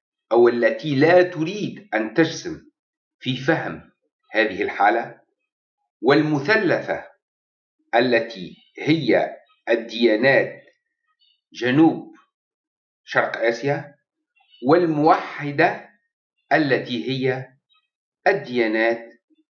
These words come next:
أو المعتقدات التي ظهرت في الشرق الأوسط. وفي هذه الفيديو سوف نبدأ في إعطاء المعنى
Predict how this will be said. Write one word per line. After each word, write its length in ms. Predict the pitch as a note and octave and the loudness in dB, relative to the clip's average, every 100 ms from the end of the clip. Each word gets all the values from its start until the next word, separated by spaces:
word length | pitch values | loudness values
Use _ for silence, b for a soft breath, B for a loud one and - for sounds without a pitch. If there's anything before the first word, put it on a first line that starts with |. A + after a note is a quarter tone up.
| _ - | _ -2
أو 140 | C#3 | 2
المعتقدات 800 | B2+ B2 - A2 G#2+ G#2+ G#2+ A2+ - _ A#2 | 2 0 -2 -4 -4 -2 -2 -2 -8 _ -4
التي 360 | A2+ G#2 A2 | -2 -2 -4
ظهرت 480 | G#2+ G3 G3 - - - _ _ _ | -4 -2 -2 -4 -6 -14 _ _ _
في 60 | - | -8
الشرق 300 | - D3+ - | -2 -2 -2
الأوسط. 400 | - - - - _ b b b _ - | -2 -4 -4 -16 _ b b b _ 0
وفي 420 | A#2+ D#3 D3+ F3+ | 2 2 -2 0
هذه 320 | C4 F#3+ C#3+ | 0 0 -4
الفيديو 840 | B2+ A#2 C#3 A#2+ A2+ A2 A#2+ - _ _ _ | -2 -4 -4 -2 0 0 -2 -10 _ _ _
سوف 400 | - G3+ G#3 G#3 | -2 2 2 2
نبدأ 640 | E3+ F#3 F#3 A#2+ D3+ - - _ _ _ _ _ _ | 0 0 -2 -2 -4 -4 -18 _ _ _ _ _ _
في 260 | - C#3+ C#3 | -6 -4 2
إعطاء 680 | B2 - - - G3+ C3 - - _ _ _ _ _ _ C3 | 2 2 -2 0 2 0 -10 -20 _ _ _ _ _ _ 0
المعنى 680 | C3 B2 E3+ C#3+ F#2+ E2 | 0 2 2 2 -2 -14